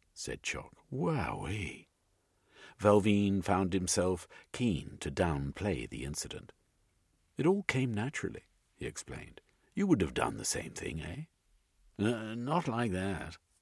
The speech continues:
Arthuriad replied. Velvein shrugged again. Was this all for the love of his country? He said,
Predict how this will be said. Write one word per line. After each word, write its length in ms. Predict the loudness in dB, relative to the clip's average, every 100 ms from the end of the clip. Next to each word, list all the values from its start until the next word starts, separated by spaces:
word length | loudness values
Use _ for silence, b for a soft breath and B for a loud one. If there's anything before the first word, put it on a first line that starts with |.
| -10
Arthuriad 760 | -8 -4 -4 -4 -8 -10 -12
replied. 520 | -14 -12 -14 -16 -20 -20 _ b b b b 0
Velvein 480 | 2 2 2 0 -2
shrugged 360 | 0 0 -2
again. 440 | -4 -6 -6 -10 -16 _ B B B B
Was 160 | 2 6
this 180 | 6 6
all 280 | 4 2
for 140 | 0 0
the 120 | 2
love 240 | 2 2
of 120 | 0 -2
his 200 | -4 -4
country? 500 | -4 -4 -4 -8 -10 _ _ _ _
He 100 | 0
said, 400 | 4 6 6 2